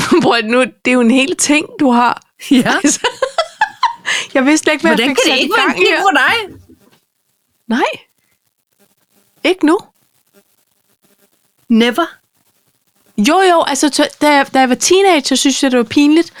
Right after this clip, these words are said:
Speaker 1: hvis min mor, hun sagde, "Kan du ikke lige stikke ned efter en pakke toiletpapir?" Så var jeg bare sådan, "Åh, alle vil bare finde ud af, at vi bruger det." <laughs> Altså, det er sådan noget kæmpe surprise.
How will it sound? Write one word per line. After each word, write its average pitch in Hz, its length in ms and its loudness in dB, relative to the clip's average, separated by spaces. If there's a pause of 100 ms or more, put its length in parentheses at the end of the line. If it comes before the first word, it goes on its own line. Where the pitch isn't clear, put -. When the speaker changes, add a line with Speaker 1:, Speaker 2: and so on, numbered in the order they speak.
(300)
Speaker 1:
hvis 269 160 -2
min 285 140 4
mor, 262 180 4
hun 302 120 2
sagde, 294 160 0 (280)
"Kan 294 100 2
du 302 60 4
ikke 294 120 0
lige 302 100 4
stikke 285 260 0
ned 285 200 2
efter 277 180 -2
en 269 80 0
pakke 269 200 -2
toiletpapir?" 262 600 -2
Så 262 140 -4
var - 20 0
jeg 247 40 -8
bare 240 100 -4
sådan, 233 200 -8
"Åh, 220 80 0 (840)
alle 277 220 2
vil 302 80 2
bare 233 200 2
finde 247 220 -2
ud 226 40 0
af, 226 40 0
at 220 60 0
vi 214 60 -2
bruger 185 260 0
det." 220 140 -6
<laughs> - 300 -20
Altså, 320 200 -2
det - 340 -2
er - 40 0 (140)
sådan 339 100 2
noget 294 260 -2 (800)
kæmpe 277 260 0
surprise. 190 600 -2